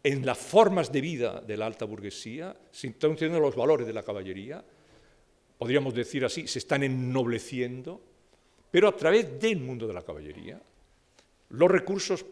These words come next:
para ir obteniendo obras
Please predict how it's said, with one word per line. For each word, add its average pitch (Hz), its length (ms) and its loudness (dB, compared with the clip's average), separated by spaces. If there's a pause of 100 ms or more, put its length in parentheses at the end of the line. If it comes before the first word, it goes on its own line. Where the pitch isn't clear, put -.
(220)
para 196 420 0 (440)
ir 202 360 -6 (340)
obteniendo 175 760 2
obras 180 440 2